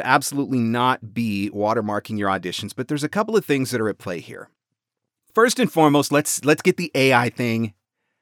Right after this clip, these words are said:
cleared up, because I know that that is a worry for a lot of voice actors.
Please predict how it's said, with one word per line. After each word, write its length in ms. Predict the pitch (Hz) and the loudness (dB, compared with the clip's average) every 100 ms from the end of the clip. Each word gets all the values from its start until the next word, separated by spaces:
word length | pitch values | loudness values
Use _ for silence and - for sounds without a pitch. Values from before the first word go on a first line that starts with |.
| _ _ _ - | _ _ _ -14
cleared 280 | - 151 139 | 2 6 6
up, 220 | - _ _ _ _ _ - | 2 _ _ _ _ _ -6
because 320 | 123 156 139 | -2 2 4
I 120 | 143 143 | 4 4
know 460 | 151 175 190 196 | 6 6 6 4
that 160 | 165 156 | 2 2
that 160 | 127 | 4
is 140 | 139 131 | 4 0
a 40 | |
worry 220 | 113 117 | 0 0
for 160 | 113 120 | 0 -2
a 20 | |
lot 200 | 113 110 | 0 -2
of 60 | 110 | 0
voice 260 | 107 - | -2 -2
actors. 500 | 92 80 80 67 - | -4 -6 -12 -8 -8